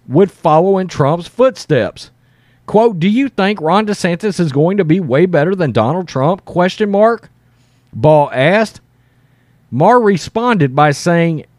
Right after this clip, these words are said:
quote, "Yes, yes, I do."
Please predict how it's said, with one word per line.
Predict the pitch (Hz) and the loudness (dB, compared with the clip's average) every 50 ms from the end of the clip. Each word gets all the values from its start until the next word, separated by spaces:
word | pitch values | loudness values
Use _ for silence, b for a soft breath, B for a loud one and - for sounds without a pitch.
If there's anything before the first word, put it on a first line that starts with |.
| _ - | _ -16
quote, | - - 202 220 220 220 160 - | -4 0 2 2 2 2 0 -8
"Yes, | 131 131 156 202 247 226 165 113 98 - - - - _ _ _ _ _ _ - | -6 -2 2 2 4 4 2 0 -4 -8 -14 -20 -20 _ _ _ _ _ _ -10
yes, | 101 127 165 202 202 - - | -2 0 2 2 2 0 -2
I | 196 170 160 | -2 0 0
do." | 139 110 104 131 175 196 180 127 98 78 73 | -2 -2 0 2 4 4 4 2 0 -2 -6